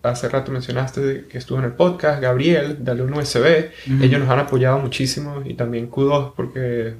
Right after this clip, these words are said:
Speaker 1: eh, varias cosas operativas y logísticas
Speaker 2: Ujú.
Speaker 1: que nosotros no tenemos la estructura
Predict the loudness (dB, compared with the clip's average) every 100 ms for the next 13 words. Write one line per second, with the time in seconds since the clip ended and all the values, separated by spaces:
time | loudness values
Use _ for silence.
0 | -6 -6 -6 -18 _ -16 -6 0 2 4
1 | 2 0 -2 0 -2 -2 -2 -2 -4 -2
2 | 0 0 -2 -4 -6 -4 -4 -2 -4 -2
3 | -2 0 0 0 -2 -2 -2 -2 -2 -2
4 | -4 -2 0 2 2 -2